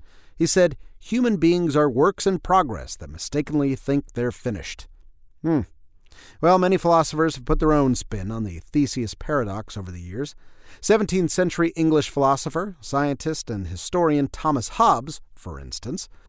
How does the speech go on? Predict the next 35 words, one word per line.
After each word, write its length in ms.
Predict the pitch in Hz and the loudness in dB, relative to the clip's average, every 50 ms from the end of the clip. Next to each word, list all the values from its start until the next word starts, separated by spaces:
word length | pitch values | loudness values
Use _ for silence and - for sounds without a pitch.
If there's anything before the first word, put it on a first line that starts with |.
| - - | -10 -2
wrote 200 | - 175 208 208 | 2 4 6 6
a 60 | 185 156 | 4 4
version 400 | 131 160 175 160 147 175 175 175 | 4 2 2 2 0 -2 0 2
where 180 | 165 156 143 | 4 4 4
a 80 | 143 143 | 4 2
collector 460 | - - 147 160 185 - - 175 156 | 2 0 0 0 0 -2 -2 -4 -4
took 260 | - - 160 147 - - | -2 -2 -4 -4 -6 -6
all 320 | - 117 139 175 202 208 202 | -2 0 2 2 2 2 2
the 140 | 202 208 202 | 2 2 2
original 540 | 185 160 147 175 185 175 185 185 180 180 | 2 2 2 0 0 0 0 0 0 0
boards 640 | 175 151 120 104 120 160 185 180 143 135 147 147 135 | -2 -4 -4 0 2 4 6 6 6 4 2 0 -2
that 140 | - 139 120 | -6 -6 -4
were 140 | 123 131 123 | -4 -4 -4
replaced 640 | 117 110 - - - 214 202 170 156 - - - - - - - - - - - | -4 -6 -8 -8 -6 -2 0 0 0 -2 -4 -10 -12 -20 -20 -20 -20 -20 -18 -14
and 200 | 78 80 78 67 | -12 -10 -10 -8
one 260 | 67 90 131 165 180 | -6 -2 0 0 0
by 180 | 165 175 180 180 | 2 0 0 0
one 360 | 175 196 202 196 180 180 160 - - - - - | 0 0 0 0 0 -2 -4 -6 -12 -20 -8 0
built 240 | 113 160 175 - - | 2 2 2 4 2
a 100 | 170 156 | 0 0
second 600 | 131 - - - - 269 277 - 320 - - - - | 0 0 -2 0 0 0 0 0 -2 -4 -4 -8 -10
ship 360 | - - 143 123 - - - - - | -6 -4 -4 -4 -4 -6 -12 -8 -6
of 140 | 147 143 - | -6 -6 -4
Theseus 580 | - 196 190 - - - 76 - - - - - _ - | -2 -2 -2 -2 -2 -6 -8 -12 -14 -18 -20 -20 _ -6
with 160 | 240 294 339 | -2 -2 0
the 120 | - 320 339 | 2 4 4
original 360 | 330 330 277 - 262 294 277 | 4 2 2 2 2 0 2
boards. 480 | 254 294 262 156 - - - - - - _ _ _ _ _ _ _ _ _ _ - | 0 0 0 0 0 -2 -8 -14 -16 -16 _ _ _ _ _ _ _ _ _ _ -2
So, 380 | - 202 247 220 120 - - - - - - - - _ | 2 4 4 4 2 -2 -8 -18 -20 -20 -20 -20 -20 _
which 280 | - 220 269 202 226 - | 0 4 4 4 4 2
ship 380 | - - - 247 214 - - - - - - - - - | -2 0 2 0 0 0 -4 -10 -10 -10 -10 -12 -6 -2
is 200 | 180 180 190 170 | 0 0 0 0
the 160 | 185 208 202 | 0 0 2
actual 480 | 196 202 196 - - - 135 120 110 95 | 2 0 -2 -2 0 0 2 2 0 -2
one? 320 | 87 82 67 58 - - | -6 -10 -12 -14 -16 -18